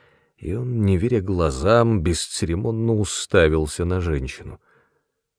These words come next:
Её отталкивающее лицо было обезображено большим багровым родимым пятном, похожим на мясистый полип, который присосался к ней и разъел ей щеку и шею.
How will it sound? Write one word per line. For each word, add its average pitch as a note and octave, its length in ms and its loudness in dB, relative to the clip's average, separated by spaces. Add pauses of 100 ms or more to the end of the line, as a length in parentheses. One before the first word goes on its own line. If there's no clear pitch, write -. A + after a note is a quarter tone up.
(560)
Её C#2 220 0
отталкивающее G#2+ 1040 0
лицо A2+ 600 -2
было A2 360 -4
обезображено G2 960 0
большим E2+ 680 0
багровым G2 680 2
родимым G#2+ 480 0
пятном, G2+ 880 0 (400)
похожим G#2 480 -2
на G2 220 4
мясистый E2 680 0 (140)
полип, F2+ 540 2
который D#2 480 -8
присосался G2+ 840 0
к - 100 -8
ней F#2 320 0
и D#2+ 40 0
разъел F2 600 0
ей F#2 420 -2 (100)
щеку - 640 -2
и G2+ 80 -6
шею. C#2 540 -8